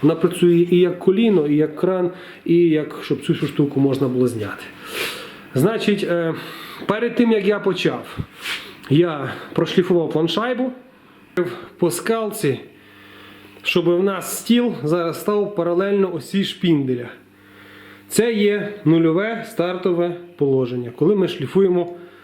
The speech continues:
циліндр. Так, прошліфовуємо торець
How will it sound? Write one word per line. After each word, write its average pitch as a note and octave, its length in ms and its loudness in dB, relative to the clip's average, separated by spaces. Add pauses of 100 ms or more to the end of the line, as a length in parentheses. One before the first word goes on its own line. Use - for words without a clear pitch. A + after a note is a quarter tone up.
(320)
циліндр. D#3+ 540 2 (3000)
Так, - 200 2 (140)
прошліфовуємо A#3 1120 2 (1040)
торець A3 300 2